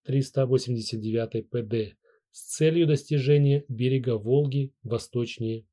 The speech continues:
баррикад. Ударные группировки усиливались семью штурмовыми ротами, набранными из разных дивизий шестой армии,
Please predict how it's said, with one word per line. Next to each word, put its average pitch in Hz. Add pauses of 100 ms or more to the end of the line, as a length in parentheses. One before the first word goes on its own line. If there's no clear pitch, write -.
баррикад. 107 (920)
Ударные 147
группировки 151
усиливались 131
семью 117
штурмовыми 110 (180)
ротами, 110 (680)
набранными 156
из 127
разных 120
дивизий 110
шестой 110
армии, 98